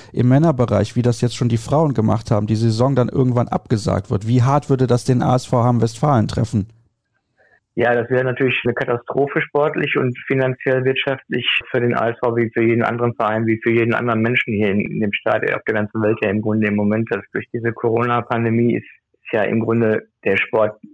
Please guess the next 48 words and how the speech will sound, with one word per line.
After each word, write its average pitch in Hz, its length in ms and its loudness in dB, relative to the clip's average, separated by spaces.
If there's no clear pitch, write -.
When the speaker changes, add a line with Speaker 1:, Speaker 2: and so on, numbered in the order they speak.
Speaker 2:
liegt 110 260 -4
brach. 123 400 -2
Der - 60 -2
Sport 117 360 0
wird 117 260 0
sich 117 160 -2
meines 104 400 -2
Erachtens 117 380 -2
auch 113 160 -2
in 113 80 0
dieser 110 240 0
Saison 117 420 0
und 110 160 -4
vielleicht 110 260 0
sogar 113 220 0
in 107 80 0
der 107 80 2
nächsten 120 640 -2
nicht 117 300 0
mehr 117 180 0
erholen 120 400 2
davon, 127 560 -2
wird 120 260 -6
also 117 140 -2
lange 120 340 0
warten 120 300 0
müssen, 123 240 -4
bis, 117 100 -6
bis - 260 -6
wieder 120 160 2
ein 113 180 0
Spielbetrieb 147 560 -6
kommen 110 260 -2
wird. 107 160 -4
Das 110 120 -2
wird - 180 -2
natürlich 123 340 0
allen 131 220 2
Vereinen 131 380 0
wehtun, 131 380 0
dem 120 160 0
A - 140 -2
S 123 140 -4
V 117 160 0
genauso 117 360 0
wie 117 120 0
jedem 110 220 2
anderen. 127 340 -2